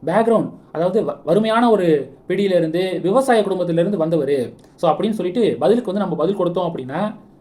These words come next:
கவுண்டர் பதில் வந்து எதையும் நம்ம பார்க்க முடியல. ஓகே, அதனால அண்ணாமலை ஒரு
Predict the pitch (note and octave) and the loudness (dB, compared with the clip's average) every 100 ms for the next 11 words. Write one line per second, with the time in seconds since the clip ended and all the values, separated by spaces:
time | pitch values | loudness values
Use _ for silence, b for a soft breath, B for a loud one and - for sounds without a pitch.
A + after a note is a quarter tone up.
0 | _ - A#3+ F#4 D#4 G3+ F3+ D#3+ G3+ E3 | _ 0 0 2 2 2 -2 -4 -2 -2
1 | F3 F#3 C#3+ D3 D#3 C3+ C3+ B2 G#2+ - | -2 -2 -4 -4 -4 -6 -6 -6 -8 -14
2 | B2+ - D#3+ E3 A3+ F3+ B B - D3 | -10 -6 -2 0 2 2 B B -8 0
3 | B3 B3 A3+ D4 - - _ - - - | 2 4 2 0 -8 -20 _ -20 -20 -14
4 | C#3 | -12